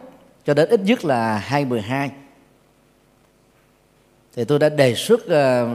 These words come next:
được hội đồng điều hành chấp nhận cho tuyển sinh, à, cử nhân mà không cần phải thông qua trung cấp Phật học để, à, trẻ hóa đối tượng tăng ni được đào tạo, để nhằm giúp cho các vị đó sau này tốt nghiệp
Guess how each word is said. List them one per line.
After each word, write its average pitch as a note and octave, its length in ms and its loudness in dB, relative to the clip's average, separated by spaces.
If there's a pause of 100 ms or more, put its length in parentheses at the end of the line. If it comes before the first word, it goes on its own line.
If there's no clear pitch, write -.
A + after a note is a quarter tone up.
được A#2+ 160 2
hội A#2+ 140 0
đồng A2 120 -2
điều A2+ 100 -2
hành A2 220 -4
chấp G#3 180 -4
nhận A#2 340 -2 (380)
cho C#3+ 120 2
tuyển C#3 300 -2
sinh, D3+ 300 -2
à, C3+ 100 -2 (100)
cử B2+ 140 2
nhân D#3+ 240 -2
mà A2 80 -4
không F3+ 340 -6
cần B2+ 200 -4
phải D#3+ 140 -2 (360)
thông D3+ 260 -4
qua C#3+ 100 0
trung E3 260 -4
cấp G#3+ 140 -2
Phật B2 140 -8
học - 420 -12 (1160)
để, C3 500 0
à, C3 340 2 (640)
trẻ C3 180 4
hóa F#3 400 -2 (1800)
đối G3+ 140 4
tượng B2 380 0
tăng D3 180 0
ni D3 100 0
được A#2+ 140 -6
đào G#2 140 -4
tạo, G2+ 380 -6 (500)
để D3 140 -4
nhằm A#2 260 -2
giúp A3+ 200 -2
cho D#3 80 -2
các - 220 -4
vị A2 160 -2
đó D#3 120 -4 (420)
sau D3+ 160 -2
này A2 100 0
tốt B3 240 4
nghiệp C3+ 120 -4